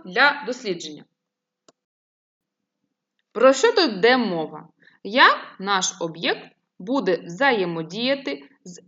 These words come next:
іншими об'єктами? Що на нього буде впливати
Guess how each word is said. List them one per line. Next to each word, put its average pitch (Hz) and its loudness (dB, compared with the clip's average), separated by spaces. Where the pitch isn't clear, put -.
іншими 226 -2
об'єктами? 180 -4
Що 453 4
на 359 4
нього 233 2
буде 254 -4
впливати 294 -4